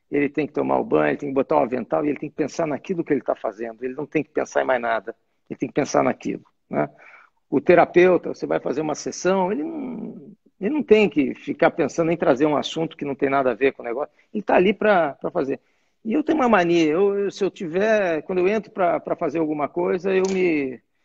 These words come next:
transformo <laughs> naquela pessoa que eu preciso estar naquele lugar, né? Então, se eu tiver pra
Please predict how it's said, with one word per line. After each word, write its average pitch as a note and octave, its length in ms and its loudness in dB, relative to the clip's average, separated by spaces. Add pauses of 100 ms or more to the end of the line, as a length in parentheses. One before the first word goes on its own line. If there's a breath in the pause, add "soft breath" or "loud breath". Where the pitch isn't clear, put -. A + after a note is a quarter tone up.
(460)
transformo G3+ 760 4
<laughs> - 20 -10
naquela G3 380 -2
pessoa F3+ 420 -4
que - 100 -8
eu F3 60 -6
preciso E3+ 240 -14
estar E3+ 180 -4
naquele E3 300 -4
lugar, B2 380 -6 (180)
né? D3+ 220 -6
Então, F#3 180 -6
se - 120 -6
eu E3+ 40 -4
tiver F3 240 -6
pra E3 260 0